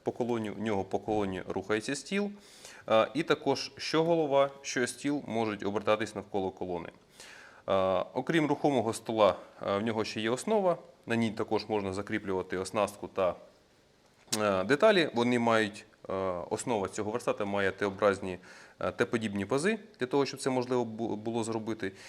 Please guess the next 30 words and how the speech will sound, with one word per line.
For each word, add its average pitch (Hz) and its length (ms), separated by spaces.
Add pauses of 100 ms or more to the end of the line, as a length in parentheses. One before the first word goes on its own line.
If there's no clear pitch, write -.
(240)
І, 170 360
е, 107 280
саме 120 280
на 117 80
цьому 131 240
верстаті 151 440
ф-, - 320 (160)
е, - 40 (240)
стіл 180 380
має 120 260
розмір 135 300
шістсот - 320
на 107 80
сто 104 140
дев'яносто. 95 580 (360)
Також 180 300
такий 139 220
самий 110 480
верстат - 440
може 113 220
бути 117 280
зі 107 120
столом, 147 440 (100)
е, 98 500 (220)
е, 95 280
сімсот 123 440
тридцять 156 340
на 101 60
двісті 101 300
десять. - 320